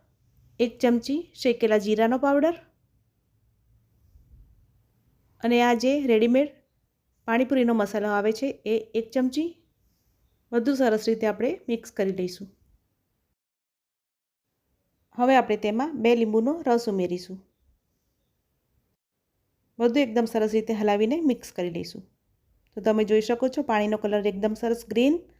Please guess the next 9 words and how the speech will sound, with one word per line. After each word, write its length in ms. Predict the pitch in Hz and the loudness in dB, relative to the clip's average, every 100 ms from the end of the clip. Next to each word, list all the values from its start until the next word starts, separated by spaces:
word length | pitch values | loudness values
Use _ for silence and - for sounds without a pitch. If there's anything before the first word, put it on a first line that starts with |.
| _ _ - | _ _ -8
અને 140 | 220 220 | -2 -2
એકદમ 240 | 220 233 254 | 0 -2 -2
સરસ 240 | 254 254 269 - | 0 0 0 0
ટેસ્ટમાં 500 | 226 226 - 233 285 - _ _ - | 0 0 0 -2 -2 -8 _ _ -10
એકદમ 240 | 208 254 247 | -2 0 2
ફાઇન 180 | 240 240 | 0 2
બન્યું 240 | 240 254 247 | 2 0 -2
છે. 100 | 294 - _ _ _ _ | -4 -6 _ _ _ _
તો 40 | _ | _